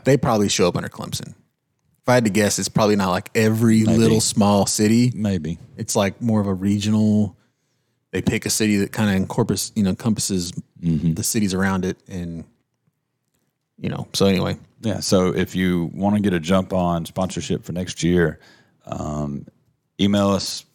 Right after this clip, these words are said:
Speaker 2: We'll put together a rate card for what, uh, first quarter rates are gonna be.
Speaker 1: Yeah.
Speaker 2: And give you some demographics. And if you think it's a good fit, then we'd love to talk to you.
Speaker 1: South Cac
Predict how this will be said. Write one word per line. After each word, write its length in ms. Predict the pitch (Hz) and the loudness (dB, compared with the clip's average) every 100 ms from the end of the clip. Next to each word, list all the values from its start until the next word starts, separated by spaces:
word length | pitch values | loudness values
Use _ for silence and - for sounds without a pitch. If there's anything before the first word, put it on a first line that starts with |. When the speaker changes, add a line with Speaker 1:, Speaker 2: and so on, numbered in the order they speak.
| _ - | _ -4
Speaker 2:
We'll 100 | 95 | 0
put 160 | - - | 2 0
together 280 | 87 90 85 | 2 2 2
a 40 | |
rate 200 | 85 82 | 2 -2
card 300 | - 92 85 | -2 0 -2
for 120 | - | -4
what, 320 | 80 78 76 - - | -8 -6 -6 -8 -8
uh, 280 | 85 80 78 | -2 0 0
first 240 | - 90 | -4 -6
quarter 220 | - 95 92 | 0 2 4
rates 220 | 90 - | 2 0
are 40 | |
gonna 120 | 98 92 | -4 0
be. 200 | 117 120 - | 0 -2 -8
Speaker 1:
Yeah. 280 | 104 101 104 _ _ - | -8 -6 -8 _ _ -14
Speaker 2:
And 560 | 87 85 80 80 78 80 | -4 0 0 0 -2 -6
give 140 | 82 | -4
you 60 | 80 | -4
some 160 | - 85 | -6 -8
demographics. 800 | 80 76 85 90 - - - - - - | -14 -12 -10 -10 -10 -12 -12 -16 -20 -16
And 520 | 80 76 73 78 78 | -10 -8 -8 -8 -12
if 280 | 76 76 - | -16 -16 -14
you 80 | 78 | -8
think 180 | - 78 | -4 -4
it's 100 | - | -4
a 40 | |
good 160 | - 82 | -4 -4
fit, 340 | - 98 - - | 0 0 0 -6
then 300 | 76 73 73 | -8 -8 -10
we'd 140 | - | -10
love 140 | 73 82 | -12 -14
to 60 | |
talk 240 | - 95 98 | -16 -16 -12
to 100 | - | -10
you. 100 | 80 | -6
Speaker 1:
South 440 | - - 110 135 | -4 0 2 2
Cac 380 | - 127 123 - | 2 2 2 -2